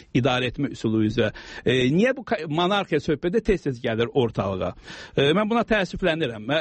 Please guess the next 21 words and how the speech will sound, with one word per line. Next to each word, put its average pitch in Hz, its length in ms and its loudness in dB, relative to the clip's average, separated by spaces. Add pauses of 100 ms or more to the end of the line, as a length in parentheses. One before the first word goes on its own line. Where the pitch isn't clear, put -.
e, 135 260 -10
istərdim 190 520 -2
ki, 214 260 -2
e, 131 280 0
hesab 170 340 2
edeyim 175 280 -2
ki, 175 180 0
bu, 180 260 2 (340)
e, 135 180 2 (960)
idarə 170 360 4
etmə 202 240 -2
üsulu, 170 400 2
e, - 540 -4
üsulu 156 360 4
ilə 160 280 4
o 143 160 -2
qədər 156 280 2
də, 151 240 2
e, 120 240 -4
yaxından, 139 640 2 (280)
e, 113 440 2